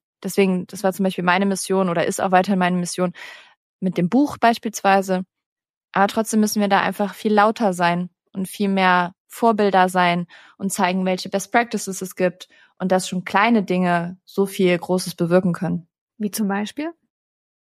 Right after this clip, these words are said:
Speaker 1: Mitarbeiterumfragen finde ich ein super Ding. Natürlich, die Umfrageergebnisse sollte man nicht einfach in der Schublade liegen lassen. Also da muss schon was draus passieren. Aber dass man einfach mal den Mitarbeitenden zuhört, das ist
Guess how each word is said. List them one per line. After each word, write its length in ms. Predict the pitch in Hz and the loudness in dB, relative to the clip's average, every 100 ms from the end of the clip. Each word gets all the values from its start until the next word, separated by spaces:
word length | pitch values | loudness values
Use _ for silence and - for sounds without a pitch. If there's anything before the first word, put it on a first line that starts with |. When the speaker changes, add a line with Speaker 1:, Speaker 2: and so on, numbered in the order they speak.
| _ _ - | _ _ 0
Speaker 1:
Mitarbeiterumfragen 1000 | 269 320 254 226 185 180 - 180 175 180 - _ | 4 6 4 4 4 2 2 2 2 0 -6 _
finde 280 | - 208 202 | -6 0 0
ich 140 | 202 - | 0 0
ein 400 | 196 196 190 - | 2 2 0 -4
super 400 | 214 - 269 240 | -8 -6 2 2
Ding. 280 | 214 214 214 _ - - - _ _ _ _ | 4 4 2 _ -20 -20 -20 _ _ _ _
Natürlich, 500 | 208 185 208 196 - - - | -4 2 4 4 0 -14 -6
die 240 | 196 185 - - | 0 0 -2 -4
Umfrageergebnisse 960 | 190 196 - 185 180 180 185 185 180 | 0 0 2 2 2 0 -2 -2 -2
sollte 260 | 175 175 185 | 0 0 2
man 100 | 180 | 0
nicht 160 | 175 185 | 0 -2
einfach 240 | 185 185 | -2 -2
in 140 | 175 | -2
der 140 | 180 185 | -2 -2
Schublade 340 | - 220 226 | -4 -4 -2
liegen 260 | 226 240 240 | 0 2 4
lassen. 320 | 240 226 269 - - - | 4 2 0 -2 -18 -8
Also 260 | - 220 220 | 0 2 2
da 40 | |
muss 160 | 190 220 | 2 2
schon 200 | - 196 | 2 0
was 100 | 185 | 0
draus 240 | - 185 | 0 -2
passieren. 480 | 185 185 - 208 254 - - - - - | 0 -4 0 0 0 -6 -18 -18 -12 0
Aber 580 | 196 190 185 175 180 - | 2 4 2 2 -2 -6
dass 180 | 196 202 | -6 -2
man 100 | 196 | -2
einfach 280 | 202 214 | 0 2
mal 200 | 208 190 | 2 2
den 100 | 190 | 2
Mitarbeitenden 600 | 185 208 233 196 196 185 180 | 0 0 2 2 2 -2 -2
zuhört, 500 | - 220 196 175 170 | -4 -2 0 0 -2
das 180 | 170 | -6
ist 260 | 180 - - | -10 -14 -14